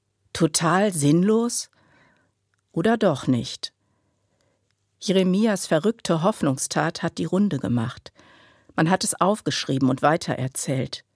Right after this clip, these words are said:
Hoffnung ist nämlich ansteckend. Ungezählte Menschen haben sich an Jeremias Hoffnungskapsel aus Ton aufgerichtet,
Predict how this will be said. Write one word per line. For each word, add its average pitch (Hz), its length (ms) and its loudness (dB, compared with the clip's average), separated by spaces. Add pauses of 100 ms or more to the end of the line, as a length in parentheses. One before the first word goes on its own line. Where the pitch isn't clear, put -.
(420)
Hoffnung 170 540 -2 (140)
ist - 240 -8
nämlich 147 380 0 (100)
ansteckend. - 840 -4 (920)
Ungezählte 208 640 2
Menschen 180 460 2
haben 175 200 0
sich - 200 -4
an 175 100 2
Jeremias 170 680 0
Hoffnungskapsel 165 840 -2
aus - 220 -2
Ton 170 280 2
aufgerichtet, 143 920 -2